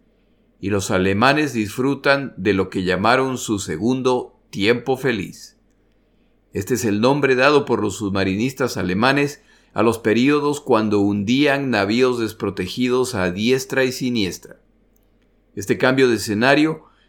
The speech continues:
causa que Hitler autorice el movimiento de submarinos del Mediterráneo y del Atlántico Norte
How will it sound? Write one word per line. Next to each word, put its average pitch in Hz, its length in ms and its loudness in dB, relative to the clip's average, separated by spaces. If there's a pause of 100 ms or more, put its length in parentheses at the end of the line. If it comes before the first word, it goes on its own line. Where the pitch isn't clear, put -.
(120)
causa 131 380 2
que 113 120 -6
Hitler 165 480 2
autorice 139 500 0
el 131 80 0
movimiento 127 560 0
de 110 80 4
submarinos 104 840 -2
del 139 180 4
Mediterráneo 120 800 0
y - 20 0
del 92 160 0
Atlántico 123 640 -2
Norte 135 500 0